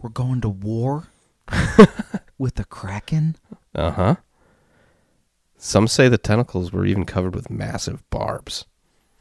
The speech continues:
Speaker 1: Oh.
Speaker 2: Yeah. So
Speaker 1: Kraken don't play.
Speaker 2: Kraken, whale war.
Speaker 1: <laughs>
Speaker 2: Go.
Speaker 1: Yes. Well,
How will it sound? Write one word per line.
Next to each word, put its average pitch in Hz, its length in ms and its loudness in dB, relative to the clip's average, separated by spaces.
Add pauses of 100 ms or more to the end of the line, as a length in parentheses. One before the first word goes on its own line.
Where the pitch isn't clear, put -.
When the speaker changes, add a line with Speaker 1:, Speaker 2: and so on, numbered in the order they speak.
(200)
Speaker 1:
Oh. 95 680 -6 (260)
Speaker 2:
Yeah. 90 300 -4 (1400)
So 87 460 0 (160)
Speaker 1:
Kraken 147 320 -2
don't 110 220 -2
play. 123 380 -4 (100)
Speaker 2:
Kraken, 120 500 2 (160)
whale 98 400 4
war. 87 380 2 (460)
Speaker 1:
<laughs> - 460 -10
Speaker 2:
Go. 85 340 4 (580)
Speaker 1:
Yes. 156 800 2 (500)
Well, 104 320 -6